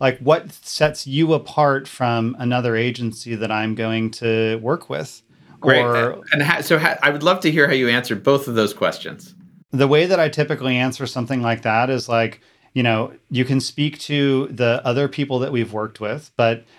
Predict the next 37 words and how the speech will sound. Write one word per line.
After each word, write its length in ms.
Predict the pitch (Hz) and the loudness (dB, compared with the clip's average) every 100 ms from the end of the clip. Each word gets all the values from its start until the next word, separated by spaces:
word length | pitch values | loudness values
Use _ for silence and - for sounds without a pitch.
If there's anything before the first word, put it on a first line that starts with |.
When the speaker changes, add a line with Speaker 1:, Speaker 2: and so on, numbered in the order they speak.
| - | -6
Speaker 1:
the 100 | 123 | 0
way 180 | 127 139 | 2 2
that 120 | 156 | 2
we 100 | 139 | -2
think 200 | 123 135 | -2 -2
about 260 | 131 117 113 | 0 0 0
doing 320 | 120 131 135 | -2 -2 -2
things 480 | 117 107 107 113 - | -2 -4 -2 -6 -6
is 460 | 120 113 110 104 _ _ - | -2 -2 -2 -8 _ _ -4
we 160 | 120 | 0
wanna 240 | 135 147 147 | 2 2 2
help 280 | 117 127 117 | 2 0 2
increase 540 | 127 127 131 117 - | 0 0 -2 -4 -4
your 160 | 110 113 | 0 2
agency, 800 | 110 113 107 98 - 104 110 131 _ _ - | 2 0 -4 -10 -12 -14 -14 -14 _ _ -4
and 360 | 127 120 117 113 | 0 2 0 0
we 140 | 127 | 0
wanna 280 | 143 143 139 | 2 2 2
work 280 | 123 123 123 | 0 0 2
with 240 | 131 127 | 0 0
you 100 | 127 | -2
to 80 | 117 | -4
build 380 | 98 123 120 104 | -4 -2 -2 -2
the 60 | |
best 440 | 101 120 120 - - | -4 0 2 0 -4
possible 500 | 120 113 - 110 107 | -2 -2 -4 -6 -8
thing 260 | - 110 | -4 -6
that 100 | 104 | -6
you 100 | 110 | -10
can. 420 | 104 123 131 151 - _ _ _ - | -10 -8 -8 -10 -14 _ _ _ 0
And 320 | 135 123 120 | 2 4 2
the 60 | 120 | 2
best 300 | 139 139 - | 2 2 0
way 140 | 135 | 0
to 80 | 127 | 0
do 200 | 165 202 | 0 0
that 380 | 139 113 123 | 0 2 -2